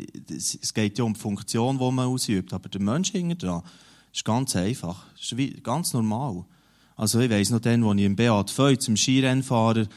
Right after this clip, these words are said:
äh, habe wollte Anfrage machen, da habe ich zum Glück noch sogar, äh, die Handynummer auch gehabt, ich habe ein WhatsApp geschrieben, «Beat, bist du dabei? Ein Interview,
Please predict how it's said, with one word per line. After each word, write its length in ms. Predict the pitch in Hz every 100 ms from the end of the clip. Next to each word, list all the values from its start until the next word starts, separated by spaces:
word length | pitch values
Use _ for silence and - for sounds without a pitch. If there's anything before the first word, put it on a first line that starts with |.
| - _ _
äh, 280 | - 117 110
habe 340 | 117 110 110 110
wollte 100 | 107
Anfrage 420 | 110 113 120 113
machen, 420 | 92 101 - 95 - - -
da 120 | 113
habe 100 | 110
ich 60 |
zum 160 | - 107
Glück 280 | 120 120 -
noch 100 | 120
sogar, 460 | 120 110 117 117 -
äh, 200 | - 95
die 140 | 87 -
Handynummer 560 | 107 123 127 123 123 123
auch 100 | 120
gehabt, 240 | 127 104
ich 60 | 98
habe 80 |
ein 140 | 95 -
WhatsApp 440 | 110 117 117 113
geschrieben, 340 | - 107 101 98
«Beat, 460 | 113 110 104 -
bist 240 | 107 101 -
du 60 |
dabei? 260 | 104 170 123
Ein 180 | 101 123
Interview, 480 | 139 120 120 123